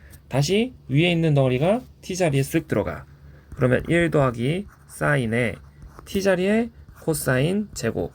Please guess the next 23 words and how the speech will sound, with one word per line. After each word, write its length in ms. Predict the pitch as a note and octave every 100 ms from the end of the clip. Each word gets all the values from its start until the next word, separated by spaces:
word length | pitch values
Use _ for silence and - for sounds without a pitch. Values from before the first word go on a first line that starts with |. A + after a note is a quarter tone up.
| - -
요렇게, 560 | B2 B2+ - G#2 C3 G#3+ - - - - - -
그리고 260 | C#3+ D3+
X 320 | - B2+ - E3
자리에, 420 | E3+ D3 D3 - -
아유, 260 | A2 G#2 A2 - C#3 C3+
왜, 80 | C#3+
왜 160 | B2+
자꾸 240 | F3 F#3 A2+
X 220 | G#2+ B2+
자리에, 360 | A#2+ G#2+ G2+
네. 200 | G2 G2+ - - - - - -
여기서 460 | A#2 C#3+ F#3 A#3 - -
들어간 380 | D#3+ G3+ A3
덩어리를 580 | F#3+ C#3 C#3 C#3 F#3+ A#3+ - -
다시 240 | B2 -
미분한 360 | A#2+ C#3 E3+ D3+
결과를 440 | A#2 A#2 D#3+ A3 - -
옆에다 360 | A2+ - D#3 D3
곱하게 320 | - D#3+ D3
되면 320 | G#2+ B2 - - -
코사인을 760 | - A3 - - G3+ F#3+ G3+ F3
미분하는 400 | A#2+ B2 B2+ B2
거니까 460 | A2 G2+ A#2+ G3